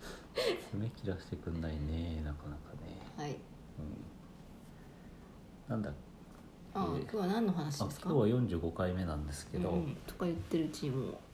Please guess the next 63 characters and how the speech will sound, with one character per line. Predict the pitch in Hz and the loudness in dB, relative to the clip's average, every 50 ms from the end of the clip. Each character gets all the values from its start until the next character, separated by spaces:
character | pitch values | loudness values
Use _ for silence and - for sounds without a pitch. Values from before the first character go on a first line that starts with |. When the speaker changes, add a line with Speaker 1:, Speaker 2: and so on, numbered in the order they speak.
| - - 202 | -4 0 0
Speaker 2:
五 | |
分 | - - 160 160 | 2 2 2 0
ぐ | 156 | 0
ら | 143 | 0
い | 139 | 2
経 | 123 | 4
っ | 117 | 4
て | |
る | 104 | 4
ぞ。 | |
Speaker 1:
も | |
う | |
半 | - 104 101 101 | 6 6 6 8
分 | 104 104 | 8 8
ぐ | 104 | 8
ら | 92 | 8
い | 85 80 73 69 - - - - | 6 6 2 0 -2 -4 -8 -4
経 | - 90 | -4 -4
っ | |
ち | - - - - | -4 -4 -6 -8
ゃ | |
っ | 73 | -4
た | - - - | -4 -4 -4
ん | - | -4
で | - | -4
す | - - - | -8 -6 -4
け | - - | -2 0
ど、 | - - 90 78 | 4 4 4 4
Speaker 2:
う | - | 4
ん | 190 | 2
う | 185 | 2
ん。 | 139 147 170 147 139 - - - - - - - - - - - - - - - | 2 0 -2 -2 -4 -6 -8 -14 -16 -18 -18 -18 -18 -18 -18 -20 -18 -18 -10 -4
Speaker 1:
あ | - 90 | -2 0
の、 | 87 87 82 82 | 2 2 2 2
別 | 85 98 95 - - 104 | 4 4 4 6 6 6
に | 98 | 8
何 | 98 95 95 | 8 8 6
の | 95 92 | 6 6
話 | 98 95 95 92 - - 113 | 6 6 6 4 4 2 2
で | - 73 | 2 2
も | 69 71 | 0 2
な | 71 73 | 0 0
く | - - - | -2 -4 -4
て、 | - - - - - - | 0 2 2 2 2 2
Speaker 2:
う | 190 | 2
ん。 | 190 | 2
Speaker 1:
最 | 180 165 123 120 | 4 4 4 4
近 | - - - 123 117 117 | 2 2 2 4 4 6
あ | 113 | 4
の、 | 110 110 107 110 - - - - - - - - - - - - - - - - | 4 4 2 2 0 -4 -8 -12 -12 -14 -14 -16 -18 -20 -20 -20 -20 -12 -6 -2
あ、 | 87 80 73 82 82 | -2 0 0 0 2
雑 | - 90 90 - - 98 | 4 2 2 4 4 4
談 | 101 95 | 4 4
を | 101 101 | 4 2
し | - - | 4 4
よ | - | 4
う | - | 4
か | 80 | 4
な | 76 76 | 0 0
と | 76 - | 0 -2
思 | 78 76 | -2 -4
っ | 73 | -4
て。 | - - - | -4 -6 -6